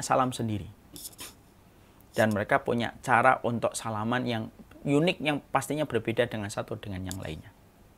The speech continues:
Ketua geng atau ketua geng motor atau mafia itu biasanya akan menilai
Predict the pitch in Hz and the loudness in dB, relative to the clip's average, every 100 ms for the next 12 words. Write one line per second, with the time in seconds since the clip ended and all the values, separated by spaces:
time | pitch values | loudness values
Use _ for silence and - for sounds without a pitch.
0 | - - - - - - - - - - | -20 -20 -20 -20 -20 -20 -20 -20 -20 -20
1 | - - - - 135 156 196 175 - 135 | -20 -20 -2 4 4 8 8 8 8 6
2 | 110 104 175 - - - 101 - 113 117 | 6 4 -4 -10 -18 -10 -6 -4 -2 0
3 | 117 120 120 113 107 123 127 120 98 98 | 4 4 4 0 2 2 4 4 4 0
4 | 98 98 95 92 - 131 104 - 139 170 | 0 0 0 -2 2 4 4 0 0 2
5 | - 160 131 143 135 127 127 123 127 156 | 4 4 4 2 2 2 2 2 2 2
6 | 165 170 | 2 2